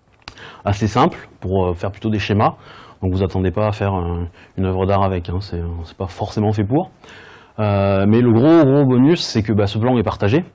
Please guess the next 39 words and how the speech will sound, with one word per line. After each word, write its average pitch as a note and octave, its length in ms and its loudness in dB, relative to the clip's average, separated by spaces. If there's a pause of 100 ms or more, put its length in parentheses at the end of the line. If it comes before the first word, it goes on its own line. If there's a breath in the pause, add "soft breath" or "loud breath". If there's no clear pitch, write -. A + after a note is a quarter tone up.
(480)
On G2 60 -4
peut F#2 140 -4
le, F2+ 100 -2
on E2+ 140 -6
peut F2 140 -6
le F#2 60 -2
montrer F#2+ 240 -2
à G2+ 40 0
tout F#2+ 120 -4
le G2 60 2
monde. F3 220 0 (400 loud breath)
Donc F#2 160 -2
quand, G#2+ 260 2
euh, G#2+ 480 4
vous G2 140 -2
êtes G#2 100 2
en G#2 100 2
partie A#2 320 -2
et A2 40 2
que G2 60 -2
vous F#2 120 -4
avez, F#2+ 280 0
euh, F#2 100 -2 (600 loud breath)
besoin A#2 300 4
d'un B2+ 160 6
plan C3 240 4
pour A#2+ 100 4
un G#2 120 4
peu A2 100 2
mieux A2+ 120 6
voir B2 180 2
la A#2+ 60 0
situation, A#2+ 500 0
faire G#2 140 -2
un F#2 80 0
plan G2 140 2
tactique, A2 440 -2
et G#2 80 -2
cetera, G#2 500 0